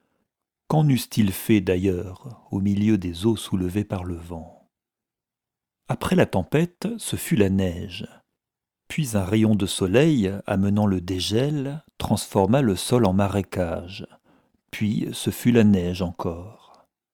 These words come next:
Dans tous les cas, et quand bien même le tablier du ponceau fût resté en place, les communications eussent été malaisées entre la capitale et son faubourg,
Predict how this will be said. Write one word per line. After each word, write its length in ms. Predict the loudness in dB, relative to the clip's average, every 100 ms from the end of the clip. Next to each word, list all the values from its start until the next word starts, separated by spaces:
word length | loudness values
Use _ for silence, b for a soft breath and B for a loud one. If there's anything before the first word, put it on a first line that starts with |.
| _ _ _ _ _ _ _ _ _ -6
Dans 220 | 0 0
tous 180 | 2 2
les 140 | 2
cas, 440 | 2 0 2 0 -2
et 200 | 0 0
quand 200 | 2 2
bien 220 | 4 4 6
même 440 | 6 6 4 2
le 160 | 0 -2
tablier 480 | 0 0 0 2 2
du 160 | 0
ponceau 580 | 0 0 0 2 2 2
fût 240 | -2 -6 -2
resté 420 | -2 -4 -2 0
en 120 | 0
place, 580 | -2 -6 -6 -8 -14 -12 -14 b b b b
les 140 | -4 4
communications 760 | 6 8 6 2 -4 2 4
eussent 240 | 4 2 -2
été 240 | 2 4
malaisées 600 | 6 6 8 6 6 4
entre 260 | 2 -2 -4
la 80 | -2
capitale 540 | -4 -6 -6 -2 -2
et 80 | -2
son 160 | -6
faubourg, 760 | -8 -4 -4 -4 -6 -6 -12